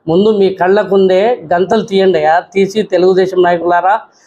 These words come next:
మీరు వచ్చి మా అభివృద్ధిని చూడండి, మీరు ఒక్కటి చూడండి, చూపించండి, తల వంచుతాం.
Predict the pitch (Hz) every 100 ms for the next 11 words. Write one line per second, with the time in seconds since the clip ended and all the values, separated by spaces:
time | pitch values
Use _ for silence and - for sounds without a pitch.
0 | _ _ 196 208 196 196 247 220 196 190
1 | 208 233 202 220 190 202 196 175 156 185
2 | 247 247 233 233 247 240 196 240 226 233
3 | - 233 202 - 214 196 165 _ _ _
4 | _ _ _ _ _ _ _ 190 220 220
5 | 190 185 180 135